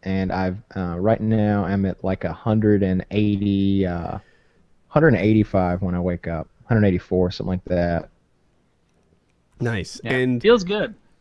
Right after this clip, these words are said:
Speaker 2: I like
Speaker 3: Feels
Speaker 2: to
Speaker 3: good
Speaker 2: be
Speaker 3: to
Speaker 2: where
Speaker 3: not
Speaker 2: they
Speaker 3: be
Speaker 2: are.
Speaker 3: fat.
Speaker 2: I think one eighty something is a really good weight for me. And, um, I was in one ninety something for the longest time,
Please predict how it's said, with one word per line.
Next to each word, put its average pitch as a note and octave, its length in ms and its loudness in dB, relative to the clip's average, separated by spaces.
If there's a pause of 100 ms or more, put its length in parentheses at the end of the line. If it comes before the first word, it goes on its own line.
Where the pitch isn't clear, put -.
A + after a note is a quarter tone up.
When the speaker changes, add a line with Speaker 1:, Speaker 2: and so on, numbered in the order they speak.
Speaker 2:
I F#3+ 140 -2
like A3 300 0
Speaker 3:
Feels D#3 120 0
Speaker 2:
to F3+ 40 2
Speaker 3:
good D#3+ 80 2
Speaker 2:
be D3+ 80 6
Speaker 3:
to C#3 80 4
Speaker 2:
where C3+ 160 4
Speaker 3:
not B2+ 80 0
Speaker 2:
they C3 180 2
Speaker 3:
be C3 40 4
Speaker 2:
are. E2 280 -2
Speaker 3:
fat. A#2+ 300 -4 (480)
Speaker 2:
I A2+ 80 -2
think F3+ 240 -2
one D#3+ 300 -2
eighty G#2+ 280 -2
something F#2 460 -4
is F2+ 100 -4
a F2 80 -4
really F2+ 400 -2
good F2 220 -2
weight E2 260 -4
for A#2 140 -4
me. C3 280 -2 (540)
And, A2 360 0
um, F#2 520 -2 (260)
I A2 100 -2
was B2+ 180 0
in B2 180 0
one G#2 220 -2
ninety G#2 360 0
something F2 420 -4
for F3+ 140 -2
the A3 100 0
longest D3 440 -2
time, E2+ 320 -6